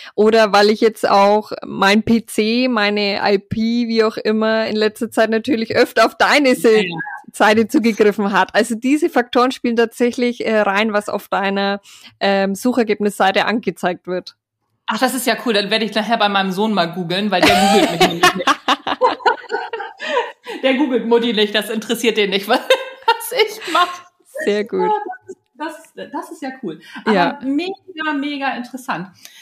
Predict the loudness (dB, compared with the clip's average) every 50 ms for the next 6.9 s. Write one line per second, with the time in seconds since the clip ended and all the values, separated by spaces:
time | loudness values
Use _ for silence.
0 | -20 _ _ 0 0 0 0 0 0 0 -2 -2 -4 -6 -8 -6 -4 -6 -6 -6
1 | -8 -12 -12 -12 -14 -12 -8 -6 -6 -6 -6 -8 -10 -12 -12 -10 -6 -4 -2 -2
2 | -2 -4 -6 -8 -10 -10 -8 -6 -6 -6 -6 -8 -14 _ -14 -12 -8 -8 -8 -8
3 | -6 -4 -4 -2 -2 -4 -8 -10 -10 -10 -10 -10 -14 -16 _ _ _ -12 -10 -8
4 | -6 -8 -8 -10 -14 _ _ -8 -6 -4 -4 -4 -4 -6 -8 -8 -10 -12 -10 -10
5 | -10 -10 -10 -12 -14 _ _ _ -6 -4 -4 -2 -4 -4 -4 -6 -8 -10 -12 -6
6 | -4 -2 -2 -2 -4 -4 -6 -8 -8 -10 -12 -12 _ -8 -8 -8 -10 -18